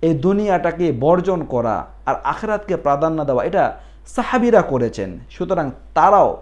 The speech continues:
গুনাহ থেকে মুক্ত ছিলেন। অলি আউলিয়া যারা রয়েছেন তারাও এই বিষয়টাকেই প্রাধান্য দিয়ে থাকেন, আখেরাতকে প্রাধান্য দেন,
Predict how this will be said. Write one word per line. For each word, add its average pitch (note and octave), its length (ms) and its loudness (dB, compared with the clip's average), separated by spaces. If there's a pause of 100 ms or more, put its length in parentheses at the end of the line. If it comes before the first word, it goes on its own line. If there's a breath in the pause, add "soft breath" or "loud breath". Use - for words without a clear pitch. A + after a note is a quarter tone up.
গুনাহ F#3 260 -2
থেকে E3+ 300 -6
মুক্ত D#3 380 -6
ছিলেন। B2 340 -8
অলি A3 220 4
আউলিয়া F3+ 440 2
যারা D3+ 340 2
রয়েছেন C#3+ 380 -2 (500 soft breath)
তারাও A3 420 8
এই G3 140 6
বিষয়টাকেই F3 800 -4 (120)
প্রাধান্য F3 440 0
দিয়ে D3 200 0
থাকেন, B2 340 -6
আখেরাতকে E3+ 540 -4
প্রাধান্য C#3+ 480 -2
দেন, A#2+ 200 -6